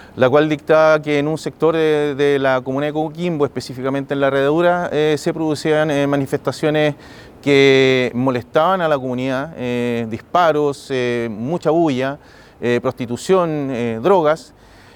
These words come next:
eh, y conforme al trabajo excelente, metódico y profesional de los detectives de la Brigada Investigadora de Robos, eh, de La Serena,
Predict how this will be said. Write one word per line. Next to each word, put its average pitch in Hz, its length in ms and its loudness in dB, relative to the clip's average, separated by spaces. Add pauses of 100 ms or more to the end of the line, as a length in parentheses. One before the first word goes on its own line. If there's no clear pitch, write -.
(140)
eh, 123 800 0
y 151 160 -4
conforme 180 420 0
al 156 80 -6
trabajo 160 280 0
excelente, 156 680 -2
metódico 160 600 0
y - 20 -4
profesional 139 560 -4
de 165 100 -2
los 156 220 2
detectives 147 540 -4
de 147 160 0
la 135 100 2
Brigada 131 200 0
Investigadora 143 360 0
de 139 100 4
Robos, 143 440 0
eh, 127 100 0
de 120 140 -2
La 127 80 2
Serena, 151 420 -4